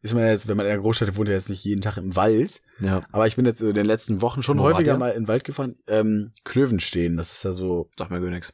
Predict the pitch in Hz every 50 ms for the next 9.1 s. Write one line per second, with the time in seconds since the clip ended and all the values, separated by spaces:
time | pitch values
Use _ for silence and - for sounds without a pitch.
0 | _ _ - 117 110 101 107 98 - - 95 - 87 85 85 82 87 85 78 -
1 | - 82 - 90 98 95 92 87 - 90 92 90 90 92 - - 95 90 87 87
2 | - - 87 - _ _ _ - - - - - - - - _ - 110 113 113
3 | - - 117 127 127 123 151 185 190 - - 180 127 104 110 143 - _ _ _
4 | _ _ _ _ - 120 120 120 117 120 143 160 180 226 247 - 226 214 170 117
5 | 101 104 110 110 98 87 85 87 92 143 175 233 285 - 170 156 151 147 143 147
6 | 127 - - 92 82 - 107 110 107 117 117 - 120 113 110 107 95 101 104 -
7 | - 98 - - 104 131 160 - _ _ _ _ _ _ _ _ - - 104 104
8 | 101 98 107 110 107 104 107 104 - - - 101 107 117 - - 120 - - 135
9 | 165